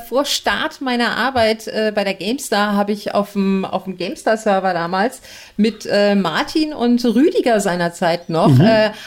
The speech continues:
Speaker 1: Half-Life Deathmatch gespielt. Was kein Spaß war, weil ich halt nur so eine Krückenleitung hatte und die sind mir immer weggelaufen. <laughs> Die sind mir einfach weggelaufen, weil, weil ich halt hart rumgelaggt habe. Und, äh, naja. Aber wir haben's halt zusammen gespielt. Es war schön.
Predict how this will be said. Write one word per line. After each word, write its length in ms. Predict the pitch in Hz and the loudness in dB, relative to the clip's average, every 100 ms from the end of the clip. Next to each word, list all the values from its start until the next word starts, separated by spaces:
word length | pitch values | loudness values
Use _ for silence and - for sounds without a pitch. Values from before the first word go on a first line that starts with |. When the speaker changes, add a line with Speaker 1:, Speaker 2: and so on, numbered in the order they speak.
| - | -2
Speaker 1:
Half-Life 360 | 196 208 240 | 0 2 0
Deathmatch 480 | 247 370 - 294 262 | 0 -2 0 -2 0
gespielt. 500 | 220 - 151 139 143 | -4 -4 -6 -4 -2
Was 180 | 208 220 | -2 0
kein 200 | 247 240 | 0 0
Spaß 320 | - 233 262 | 0 0 0
war, 140 | 262 214 | 2 2
weil 140 | 196 | 2
ich 100 | 202 | 2
halt 120 | 208 | 0
nur 120 | 202 202 | 0 0
so 60 | |
eine 80 | 202 | 0
Krückenleitung 680 | 202 311 311 214 160 170 175 | 0 -4 0 2 2 0 -2
hatte 320 | 170 - 220 233 - - | -2 0 -2 -2 -14 -4
und 140 | - 202 | 0 2
die 80 | |
sind 100 | 202 | 4
mir 120 | 208 196 | 4 4
immer 180 | 165 | 0
weggelaufen. 640 | 208 208 165 147 156 165 147 | 0 0 2 2 0 -2 -6
<laughs> 60 | - | -2
Die 100 | 190 | 2
sind 120 | 240 | 4
mir 140 | 277 190 | 6 4
einfach 300 | 220 226 202 | 4 2 0
weggelaufen, 720 | 233 262 254 277 254 247 196 | 2 2 4 4 4 2 2
weil, 240 | 214 196 196 196 | 4 2 0 -2
weil 140 | 214 202 | 0 0
ich 140 | 202 | 2
halt 200 | 190 196 - | -2 -4 -2
hart 300 | 160 196 196 | -2 0 0
rumgelaggt 640 | 220 208 160 156 - - | 2 4 2 2 -2 -2
habe. 440 | 165 151 165 202 220 - 320 208 | 2 2 2 0 -4 -12 -12 -4
Und, 400 | 202 202 190 190 | 0 2 0 -2
äh, 320 | 185 185 185 185 | 0 0 -2 -4
naja. 300 | 190 151 - _ - | -6 -6 -8 _ -6
Aber 220 | - 220 208 202 | 0 2 0 -4
wir 180 | 196 214 | -2 2
haben's 220 | 202 208 | 2 0
halt 140 | 180 170 | -2 -4
zusammen 280 | 175 147 | -6 -6
gespielt. 360 | 151 - 156 139 | -8 -12 -12 -12
Es 100 | 165 | -6
war 120 | 196 | -4
schön. 340 | 190 151 143 | -4 -8 -10